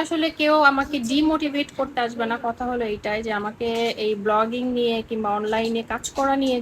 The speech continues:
যারা ডিমোটিভেট করবা, তাদেরকে আমি কখনোই পছন্দ করব না, আর তাদের সাথে আমার কোনো ভালো সম্পর্ক থাকবে না, এটা কখনোই তোমরা আশা করবা না। যদি পারো মোটিভেট করো, আর যদি না পারো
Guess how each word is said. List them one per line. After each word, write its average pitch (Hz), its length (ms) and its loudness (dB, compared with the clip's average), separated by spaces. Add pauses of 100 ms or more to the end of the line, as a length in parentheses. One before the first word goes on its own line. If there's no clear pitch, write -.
যারা 214 160 0 (160)
ডিমোটিভেট 294 680 4
করবা, 214 300 -2
তাদেরকে 220 440 -2
আমি 226 200 -2 (540)
কখনোই 262 440 2
পছন্দ 233 340 -2 (140)
করব 233 240 2
না, 180 140 -2 (1040)
আর 208 160 4 (140)
তাদের 220 280 -2
সাথে 247 160 -4
আমার 220 240 -2
কোনো 220 220 -4 (220)
ভালো 214 180 -2
সম্পর্ক 220 400 -8 (160)
থাকবে 226 260 -4
না, 185 120 -2
এটা 190 220 -6
কখনোই 214 380 -8
তোমরা 202 180 -6
আশা 196 260 -6
করবা 190 360 -4
না। 147 140 -8 (420)
যদি 285 220 2
পারো 294 260 6
মোটিভেট 247 440 0 (120)
করো, 214 180 0 (420)
আর 226 200 6 (100)
যদি 240 160 0
না 240 160 2 (100)
পারো 233 200 2